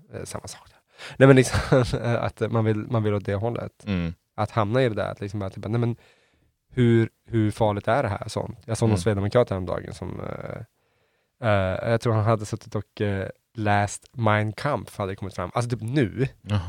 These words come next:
Speaker 1: Och så liksom, han bara, "Vad är det för fel att vara nationalkonservativ? Jag tycker vi ska normalisera det här." Man bara,
Speaker 2: Gud.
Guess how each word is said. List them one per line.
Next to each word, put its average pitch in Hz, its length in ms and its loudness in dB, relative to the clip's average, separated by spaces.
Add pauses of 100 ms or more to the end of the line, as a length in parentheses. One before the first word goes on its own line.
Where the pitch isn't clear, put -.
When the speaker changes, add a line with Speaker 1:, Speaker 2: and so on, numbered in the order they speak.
Speaker 1:
Och 117 100 2
så 131 100 8
liksom, 113 260 2
han 120 200 4
bara, 107 100 2
"Vad 139 120 2
är 165 40 2
det 160 60 -2
för 156 100 -6
fel 147 220 2 (240)
att 135 80 -10
vara 135 140 2
nationalkonservativ? 139 1120 0
Jag 92 100 -6
tycker 139 160 -6
vi 135 120 -2
ska 131 100 -6
normalisera 127 520 2
det 101 80 0
här." 98 140 0
Man 110 160 2
bara, 95 220 0
Speaker 2:
Gud. 82 120 -8